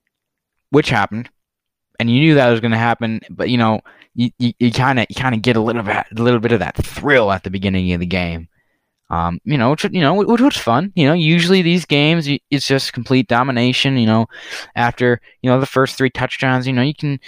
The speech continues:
you know, you sit down a little bit. You know, you just kinda take it all in. Like, "Yeah, you know, we're, this is, this is, this is nice. This is nice." Just to, you know, just, just, just to get a little bit of that,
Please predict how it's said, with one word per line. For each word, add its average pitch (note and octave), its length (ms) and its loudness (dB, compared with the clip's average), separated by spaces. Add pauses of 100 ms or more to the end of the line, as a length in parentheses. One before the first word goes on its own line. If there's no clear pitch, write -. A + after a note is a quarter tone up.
(140)
you B2 140 0
know, B2+ 140 0
you C3 80 -12
sit - 320 -4
down B2+ 260 2
a B2+ 100 0
little B2+ 200 4
bit. A#2+ 320 2
You A#2 80 -10
know, A2+ 100 -6
you A2 300 -4
just - 180 -8
kinda A#2 280 -2
take A#2+ 280 -2
it A#2+ 80 2
all A#2 220 2
in. B2 180 0
Like, G2+ 160 -10
"Yeah, D3 200 0
you F#2 120 -2
know, A#2 220 -2
we're, A2 140 -4 (120)
this - 260 -4
is, C3+ 320 -2
this - 220 -4
is, A#2+ 140 -6
this C3 160 -2
is D3+ 100 -6
nice. D3+ 400 -2
This - 220 -4
is B2 60 -6
nice." B2+ 300 -2 (440)
Just - 220 -2
to, A#2+ 180 2
you D3 80 -6
know, A#2+ 100 0
just, C#3+ 220 -4
just, - 340 -6
just - 200 -4
to C3+ 40 -12
get C#3+ 160 0
a B2+ 60 4
little C3+ 260 2
bit B2+ 140 2
of A#2 80 4
that, F#2+ 240 -2